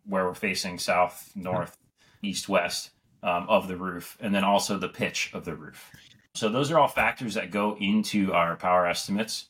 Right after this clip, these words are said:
Speaker 1: with our proposals. So we, we get pretty accurate data on those proposals to start off with. So, you know, like, I've, I've put together some proposals for people that are like, you know, "I really don't wanna see the panels. I don't want 'em on the front of my roof."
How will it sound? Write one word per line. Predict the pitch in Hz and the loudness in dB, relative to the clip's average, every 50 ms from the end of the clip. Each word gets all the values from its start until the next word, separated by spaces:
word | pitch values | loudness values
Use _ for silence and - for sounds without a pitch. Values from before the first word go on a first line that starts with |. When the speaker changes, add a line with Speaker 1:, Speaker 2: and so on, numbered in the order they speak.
| _ _ _ - | _ _ _ -6
Speaker 1:
with | - 92 | -2 0
our | 90 87 - | 0 0 -2
proposals. | - _ - 92 92 101 104 143 156 151 - - | -4 _ -4 -2 0 0 0 0 0 -2 -2 -6
So | - - - 117 104 98 | -6 0 2 2 2 2
we, | 95 98 101 101 107 | 2 2 0 0 0
we | - 101 101 | 0 0 0
get | 113 127 - - | 0 0 -2 -4
pretty | - 117 117 110 | -6 -4 0 2
accurate | 104 104 104 - 110 104 90 85 | 2 2 2 0 -2 -6 -6 -4
data | 95 92 92 92 95 92 | -2 -2 2 2 2 2
on | 95 92 90 | 2 0 -2
those | 87 87 85 - | -2 -6 -8 -8
proposals | - - 73 - 87 90 87 87 87 82 - - | -10 -12 -6 -2 -2 0 0 -2 -4 -6 -8 -8
to | - - | -10 -8
start | - - 80 78 | -6 -6 -6 -4
off | 80 80 78 - - | -2 -4 -4 -4 -8
with. | - - - _ _ - - _ _ - | -12 -14 -14 _ _ -20 -20 _ _ -4
So, | - 135 - 98 92 92 92 92 | 2 4 4 4 4 2 0 -2
you | 117 110 | -2 -2
know, | 95 87 90 | 0 0 0
like, | 92 92 - - 101 | -2 -4 -4 -4 -4
I've, | 95 98 - | -4 -4 -4
I've | 104 98 95 - | -4 -4 -4 -2
put | - 107 104 - | -4 -6 -6 -4
together | - 98 95 92 95 92 87 | -2 -2 0 0 0 -2 -2
some | - - 101 90 90 87 87 87 87 85 - _ _ _ _ _ _ - | -2 0 0 2 0 0 -2 -4 -8 -10 -14 _ _ _ _ _ _ -6
proposals | - 98 - 101 98 95 90 101 95 - | -6 -2 2 2 2 4 2 0 -2 -2
for | - - 92 | -4 -6 -8
people | - 98 87 - 98 90 90 90 87 - - _ _ _ _ _ _ - | -8 -8 -6 -2 0 2 2 2 2 0 -4 _ _ _ _ _ _ 0
that | 107 95 92 92 - | 2 2 2 2 0
are | - 92 90 | 2 2 2
like, | 92 92 92 90 85 - | 4 4 2 0 -2 -2
you | 107 101 | -2 0
know, | 101 95 | 2 2
"I | 95 98 | 4 4
really | 101 98 95 101 98 98 | 4 2 2 0 0 2
don't | 98 107 98 104 98 | 2 2 2 2 2
wanna | 98 95 95 | 2 2 2
see | 90 - - 90 | 0 -2 -6 -6
the | 82 85 | -8 -12
panels. | - - 92 104 - 92 82 85 | -10 -6 -4 -2 -2 -2 -2 0
I | 90 87 | 0 0
don't | 92 92 87 | 0 0 2
want | 90 87 90 98 | 2 4 4 4
'em | 104 95 | 4 4
on | 85 85 87 | 2 2 0
the | 85 | -2
front | - - 101 90 92 | -4 -4 -2 -2 -2
of | 87 | -2
my | 87 85 82 | -2 -2 -2
roof." | 82 92 117 117 104 - - - | 0 2 2 2 0 0 -4 -12